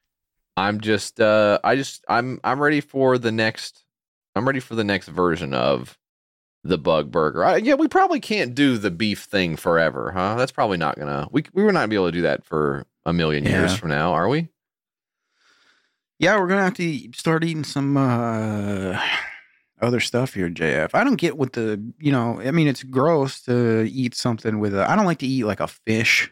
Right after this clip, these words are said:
Speaker 2: you know, when the, you go to a restaurant and they have, like, a big fish that comes out and it's got the head on it and stuff.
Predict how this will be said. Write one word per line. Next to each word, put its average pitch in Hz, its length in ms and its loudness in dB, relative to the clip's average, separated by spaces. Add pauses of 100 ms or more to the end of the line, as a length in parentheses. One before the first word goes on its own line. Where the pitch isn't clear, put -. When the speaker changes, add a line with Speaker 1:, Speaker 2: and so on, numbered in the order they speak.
(140)
Speaker 2:
you 117 80 0
know, 123 140 2
when 117 120 2
the, 95 180 -4
you 110 120 -6
go 113 100 2
to 110 120 2
a 92 60 0
restaurant 101 480 0
and 80 80 -4
they 95 60 -2
have, 95 160 -4
like, 87 120 0
a 82 40 0
big 101 300 -4
fish - 480 0
that 110 80 -4
comes 104 280 -4
out 101 200 2
and 95 60 0
it's 92 100 -6
got 107 160 -4
the - 80 -8
head 104 340 0
on 107 180 0
it 110 60 0
and 107 140 -6
stuff. 113 320 -2